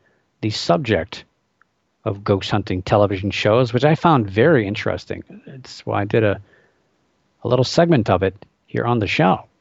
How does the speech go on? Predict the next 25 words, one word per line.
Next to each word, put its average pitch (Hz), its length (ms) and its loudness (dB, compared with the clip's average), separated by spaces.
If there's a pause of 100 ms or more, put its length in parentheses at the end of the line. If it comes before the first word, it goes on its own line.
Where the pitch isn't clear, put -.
(520)
Uh, 117 120 2
I - 60 0
don't 196 280 2
normally 156 320 4
do 123 180 0
this, 127 180 -2
but 110 160 -4
since - 300 -2
this 139 240 0
is 113 100 -2
a 104 60 2
very 117 220 4
short 110 320 -2
story, 113 220 2
I'm 107 80 0
actually 117 240 -2
gonna 101 180 -2
read 110 280 -2
exactly 120 680 0
what 117 320 -2
they've 104 240 -2
written 110 500 -4 (1000)
on 123 240 2
this, 107 420 -6
um, 98 460 -2